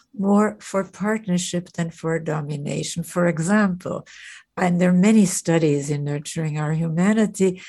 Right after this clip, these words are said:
For example, studies show that the so-called pleasure centers of our brain light up more when we share and care than when we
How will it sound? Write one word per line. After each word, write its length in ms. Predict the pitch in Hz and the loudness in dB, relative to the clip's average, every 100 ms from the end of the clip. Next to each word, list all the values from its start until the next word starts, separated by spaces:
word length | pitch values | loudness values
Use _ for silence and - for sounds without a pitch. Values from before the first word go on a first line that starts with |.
| - - | -12 0
For 140 | 185 | 4
example, 480 | 170 175 170 160 165 | 4 4 2 2 -2
studies 560 | - 180 180 214 214 | 0 2 4 2 0
show 680 | - - 180 151 151 185 185 - - - _ 202 | -6 -2 0 2 2 2 -2 -16 -20 -20 _ -2
that 280 | 202 190 180 - | 2 2 -2 -6
the 160 | 185 180 | -2 -2
so-called 580 | - 196 185 180 165 - | -2 -4 0 0 0 -6
pleasure 560 | - 185 208 185 175 | -4 2 2 2 0
centers 560 | 156 170 151 151 165 160 | 0 -2 -4 -2 -4 -2
of 160 | 156 | -4
our 180 | 156 147 | -2 -2
brain 760 | 147 165 165 135 - - - - _ _ - - - | 0 2 2 0 -4 -10 -14 -20 _ _ -20 -18 -8
light 360 | 226 196 208 | 0 2 2
up 280 | 196 180 - | 2 -2 -4
more 640 | 196 202 226 190 131 120 - - - _ | -4 0 2 2 0 -6 -10 -18 -20 _
when 320 | 214 185 165 | 0 0 0
we 140 | 175 | -2
share 600 | 165 - 190 190 185 185 180 | -2 -4 -2 2 2 0 -2
and 260 | 175 165 - | -4 -4 -10
care 760 | - 240 202 - - - 185 180 _ _ _ _ - | -4 0 0 -2 -6 -8 -10 -14 _ _ _ _ -6
than 320 | 196 185 180 | 0 2 2
when 300 | 160 165 160 | 0 -2 -2
we 340 | 165 170 165 | 0 0 0